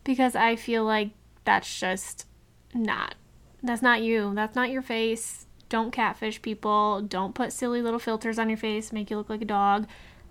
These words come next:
It doesn't show who you are. Just don't do it. And a few tips as far as setting your filters. Make sure you actually go through and set realistic filters for what you're looking for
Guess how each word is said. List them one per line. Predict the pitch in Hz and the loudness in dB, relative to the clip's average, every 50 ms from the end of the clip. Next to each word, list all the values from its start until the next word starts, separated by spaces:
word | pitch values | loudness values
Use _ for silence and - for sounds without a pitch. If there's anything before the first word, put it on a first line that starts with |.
| - - | -6 -6
It | 262 - | -2 0
doesn't | - 226 208 220 220 220 | 2 2 2 2 0 0
show | - 240 240 | 0 0 0
who | 247 247 | 2 2
you | 254 262 262 240 | 2 2 2 4
are. | 214 202 202 202 202 202 202 208 208 208 - - - - - | 6 6 8 8 6 6 6 4 0 -2 -8 -18 -20 -20 -18
Just | - - | -10 -4
don't | - 262 240 233 | -4 -2 -2 -4
do | - - 160 | -6 -6 -4
it. | 120 147 160 - - - _ - - - - | -4 -4 -4 -4 -8 -12 _ -20 -20 -10 -4
And | 285 285 | -2 -2
a | 294 277 | -2 0
few | - 285 294 285 | 0 0 0 0
tips | - 302 277 269 - - | 2 2 2 2 2 -2
as | 247 254 247 - | -4 -4 -2 0
far | - 233 226 226 233 | 4 6 6 6 6
as | 226 226 226 220 - - 269 | 4 2 0 -4 -6 -8 -8
setting | - - - 226 214 220 220 214 | -6 -2 0 0 2 2 0 0
your | 202 202 | -2 -4
filters. | 202 - 214 208 220 - - 285 294 302 311 311 - - | -4 -6 -6 -6 -4 -4 -2 -2 0 0 -2 -4 -4 -6
Make | - 254 254 262 269 | -4 -4 -4 -4 -2
sure | - 349 359 | 2 2 4
you | 370 359 | 4 4
actually | - 247 247 - - 277 254 | 4 2 2 0 -2 -4 -2
go | 226 233 214 214 220 | -2 -2 -2 -2 -2
through | 220 - 262 254 220 214 220 220 220 226 233 233 - - - - - - _ _ - - - | -4 -6 -6 -4 -2 0 2 2 2 2 0 -2 -6 -16 -20 -20 -20 -20 _ _ -20 -10 -6
and | 254 233 220 214 214 214 214 214 214 226 233 | -4 -2 -2 0 0 0 0 0 -2 -4 -6
set | - - - 269 254 254 254 247 254 - - - - | -6 0 6 8 10 10 10 10 6 2 -4 -14 -12
realistic | 240 233 233 220 208 202 202 196 214 - - - 277 294 294 285 - - - - _ - - _ - | -6 -4 -2 -2 -2 -2 -2 -4 -4 -2 0 0 0 0 0 -2 -6 -14 -20 -20 _ -20 -20 _ -12
filters | - - 294 294 285 - 320 302 302 311 311 302 - | -6 -4 -2 -2 -2 -2 -2 0 0 0 -2 -4 -4
for | - - 240 226 220 214 208 | -4 0 0 2 2 0 0
what | 208 202 202 - | -2 -2 -4 -2
you're | 196 202 | -2 -2
looking | 196 196 196 196 - 220 220 214 | -2 -2 -4 -2 -2 -2 -2 -2
for | 214 240 226 226 226 226 226 226 233 | -2 0 0 2 4 4 4 4 2